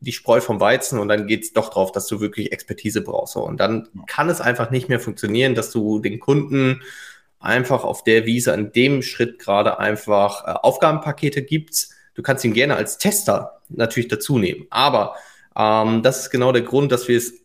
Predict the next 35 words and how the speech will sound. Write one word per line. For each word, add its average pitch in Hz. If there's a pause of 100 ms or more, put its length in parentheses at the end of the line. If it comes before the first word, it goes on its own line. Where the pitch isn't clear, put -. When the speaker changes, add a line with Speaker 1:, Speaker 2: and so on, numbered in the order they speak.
(120)
Speaker 1:
früher, 190
also 107
ich -
hab's -
früher 180
in 117
meinen 113
eigenen 147
Projekten 107 (140)
oft -
falsch 127
gemacht. 113
Ich -
hab 123
gesagt, 113
„Klar, 160
komm, 165
du 117
wirst 120
geschult, 220 (120)
ja, 170
du 143
kriegst -
zwei 135
bis -
fünf 127
Tage, 113
äh, 113
Power 165
B-I-Schulung, 135
dann 107
machen 117
wir 110
auch 117
schon, 107